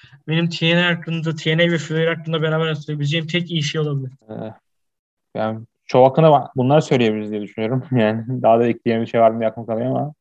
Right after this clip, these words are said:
Speaker 2: e, sanırım pek yok benim aklıma gelen.
Speaker 1: Yok, bence
Speaker 2: Yani
Speaker 1: de yani. Konuştuk, e, konuşa-, senin ko-, e, WrestleMania kadar üzerine konuşulabilecek bir şey de yok yani. WrestleMania storyline'ları devam ediyor. Burada da devam eden işte Steamboat,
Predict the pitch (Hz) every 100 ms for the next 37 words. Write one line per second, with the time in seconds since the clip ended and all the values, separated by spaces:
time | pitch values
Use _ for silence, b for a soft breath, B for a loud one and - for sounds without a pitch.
0 | _ - - - - _ - 98 104 110
1 | - 110 - _ - 98 95 - 95 101
2 | 131 - _ - 147 143 151 143 135 143
3 | 135 131 139 - _ _ _ b b b
4 | b - 147 156 170 143 - 156 143 143
5 | 143 143 - _ _ _ - 156 151 175
6 | 175 175 143 156 160 170 - 165 165 151
7 | 135 135 135 143 156 151 180 196 190 190
8 | 170 185 180 175 160 175 170 180 - 151
9 | 175 180 175 170 135 131 135 143 147 147
10 | 151 151 147 - _ b b b b _
11 | - 151 151 151 147 147 151 151 147 139
12 | 139 139 143 143 143 - 151 143 147 143
13 | 143 139 - 143 143 - - - 147 147
14 | 143 143